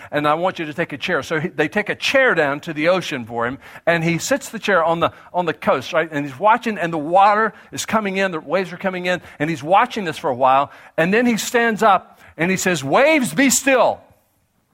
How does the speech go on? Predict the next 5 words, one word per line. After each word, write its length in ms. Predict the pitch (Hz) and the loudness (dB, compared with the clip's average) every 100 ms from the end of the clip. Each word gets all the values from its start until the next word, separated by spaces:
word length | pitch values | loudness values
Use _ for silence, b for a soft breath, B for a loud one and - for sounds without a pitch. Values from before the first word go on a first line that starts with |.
| _ _ _ _ _ _ _ _ | _ _ _ _ _ _ _ _
And 120 | 131 | -6
the 60 | 139 | -2
waves 360 | 127 180 180 160 | 0 0 0 -6
immediately 640 | 147 220 208 127 120 104 B B _ | -4 0 0 -2 -6 -8 B B _
didn't. 460 | 151 139 90 _ | -4 -4 -8 _